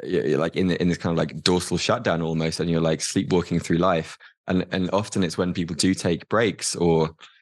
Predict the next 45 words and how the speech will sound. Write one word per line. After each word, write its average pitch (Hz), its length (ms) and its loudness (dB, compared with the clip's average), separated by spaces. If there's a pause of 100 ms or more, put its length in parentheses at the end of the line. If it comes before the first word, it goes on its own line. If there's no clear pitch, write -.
you 92 80 -2
know, 85 60 0
when 87 120 0
something 87 260 -2
happens 90 360 -6
that - 120 -8
forces 98 280 -2
them 82 120 0
to 82 60 -4
have 78 80 -4
a 78 60 -4
break, 78 240 0
when 85 540 0 (280)
those 85 380 2
questions 80 580 -2
start 82 300 -2
to 85 80 -2
kind 80 240 -4
of, 76 80 -4
like, 76 300 -2
bubble 82 300 0
up. 80 200 -2
So 87 140 0
I, 85 140 0
I 87 120 2
almost 98 320 -2
see 85 400 0 (540)
the 87 120 0
workaholism 87 720 0
as, 85 160 -4
like, 80 240 0
a - 40 2
defense 98 580 -2
mechanism 80 520 0
against 80 720 -2 (500)
really 95 280 2
feeling 85 800 0
the 82 180 0
purpo-, - 480 -4 (180)
the 85 120 0
purposelessness 80 800 -2
or 82 100 0
the 80 60 0
meaninglessness 80 640 0
of, 80 180 -4